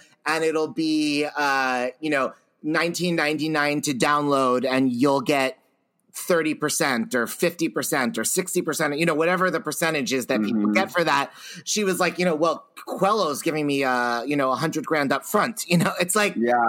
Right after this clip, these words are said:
Speaker 2: yeah, yeah.
Speaker 1: clearly, like, there's so-, there, this is something she could make happen, but it's just, why should she bother if it's not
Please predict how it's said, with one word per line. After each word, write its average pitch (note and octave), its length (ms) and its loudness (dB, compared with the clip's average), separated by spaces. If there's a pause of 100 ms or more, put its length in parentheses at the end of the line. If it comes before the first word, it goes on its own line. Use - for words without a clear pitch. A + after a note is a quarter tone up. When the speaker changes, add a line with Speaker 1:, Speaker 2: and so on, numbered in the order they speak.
(140)
Speaker 2:
yeah, A2 120 2
yeah. G2+ 340 0
Speaker 1:
clearly, C#4+ 520 2
like, A3+ 240 0
there's A3 260 2
so-, - 180 2 (100)
there, A3+ 240 4
this C4 240 0
is C#4 120 -2
something A3+ 240 2
she G3 200 -2
could F3 140 -2
make D#3+ 200 0
happen, G3+ 480 0
but F3 120 2
it's F3 160 -2
just, F3+ 220 -6
why E3 260 2
should E3+ 220 -6
she D#3+ 160 -2
bother D3 680 0 (340)
if E3 180 0
it's - 200 -4
not C3+ 400 2